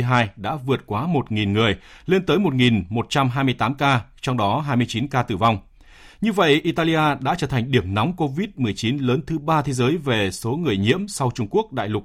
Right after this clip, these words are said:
và Hàn Quốc. Trong khi Ecuador và Ireland là những nước mới nhất công bố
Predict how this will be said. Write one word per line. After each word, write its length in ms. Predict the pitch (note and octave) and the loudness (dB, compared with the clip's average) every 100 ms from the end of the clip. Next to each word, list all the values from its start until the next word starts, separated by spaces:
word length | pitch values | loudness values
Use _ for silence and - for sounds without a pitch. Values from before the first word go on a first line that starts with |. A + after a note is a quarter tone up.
| - | -6
và 120 | G2 | -6
Hàn 120 | F2+ | -6
Quốc. 220 | E2+ F3 G3+ - - - - - _ - | -2 -2 -2 -8 -20 -20 -20 -20 _ -8
Trong 160 | - C#3 | -2 -2
khi 360 | D3+ C#3 C#3 C#3+ | 2 2 2 0
Ecuador 560 | D3+ D3+ C#3+ C#3+ C3 - | -4 -2 0 2 0 0
và 160 | A#2 G#2+ | -2 0
Ireland 320 | C3+ C3+ C3 - | 0 2 2 0
là 240 | A#2+ B2+ A#2+ | -2 2 2
những 180 | C#3+ F#3 | 2 -2
nước 180 | A3+ | -2
mới 300 | D#3 C3+ D3 | 0 2 2
nhất 320 | F#3+ G#3+ B3 - | 2 0 -2 -4
công 160 | D#3+ | -2
bố 200 | D3 C#3+ | 2 2